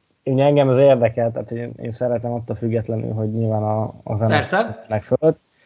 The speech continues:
Speaker 1: De én ennek külön örülök, hogy most jön négy éjszakai meccs, mert így legalább nem maradok le egyik, de nem kell választani, hogy melyiket, nyilván a, a New England meccsét nézném, csak, csak í-, így még jobban jártam, hogy nem kell választani, úgyhogy most négy hajnali meccs jön,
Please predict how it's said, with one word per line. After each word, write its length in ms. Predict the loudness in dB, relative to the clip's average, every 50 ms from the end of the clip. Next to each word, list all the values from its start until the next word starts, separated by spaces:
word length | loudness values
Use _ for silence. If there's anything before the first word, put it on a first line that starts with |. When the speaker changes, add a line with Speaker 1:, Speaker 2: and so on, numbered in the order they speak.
| _ _ _ _ _ _ _ 0
Speaker 1:
De 140 | 2 4
én 100 | 4 6
ennek 220 | 4 4 4 2 2
külön 280 | 4 4 4 6 4
örülök, 240 | 4 4 4 2 2
hogy 100 | 0 -2
most 200 | -4 -4 -2 0
jön 120 | 0 0 0
négy 200 | 0 0 2 2
éjszakai 400 | 0 0 -2 -2 -2 0 0 0
meccs, 240 | 0 -2 -2 -2
mert 140 | -2 0 2
így 60 | 2
legalább 260 | 2 4 4 4 4 4
nem 120 | 2 0
maradok 440 | 0 0 0 0 0 -2 -2 -4 -2
le 100 | -2 -2
egyik, 500 | 0 -2 -2 -4 -6 -6 _ _ -20 -20 -16
de 340 | -10 -6 -4 -4 -2 -2 0
nem 140 | 0 2 2
kell 120 | 2 2
választani, 640 | 2 2 2 2 2 0 0 0 -2 -2 -2 -4 -6 -8 -12 _ _ _ _ _ _ _ _ _ _
hogy 260 | -4 -4 -4 -2 -2
melyiket, 580 | 0 2 2 4 4 2 2 0 0 -2 0 0
nyilván 300 | 2 2 4 4 4 4
a, 300 | 2 2 2 0 -2 -4
a 60 | -4
New 120 | -2 -2
England 260 | -2 0 0 0 0
meccsét 380 | 0 0 -2 -4 -6 -8 -6 -6
nézném, 420 | -4 -2 -2 -2 -2 0 -2 -2
csak, 220 | 0 -2 -2 -4 -4 -8 _ _ _
csak 240 | -4 -2 -2 0 2
í-, 160 | 2 2 2
így 160 | 2 0 2
még 160 | 2 2 2 2
jobban 280 | 2 2 2 2 2
jártam, 380 | 4 4 2 2 0 -2 -4 -4
hogy 100 | -4 -2
nem 140 | -4 -4 -2
kell 160 | 0 2 4
választani, 520 | 4 4 4 4 2 0 -2 -4 -2 -2
úgyhogy 180 | -2 -4 -4 -4
most 140 | -4 -4 -2
négy 260 | 2 2 2 2 2
hajnali 400 | 2 2 2 2 2 0 -2 -2
meccs 280 | -2 -2 -4 -4 -4
jön, 240 | -4 -2 -2 -4 -6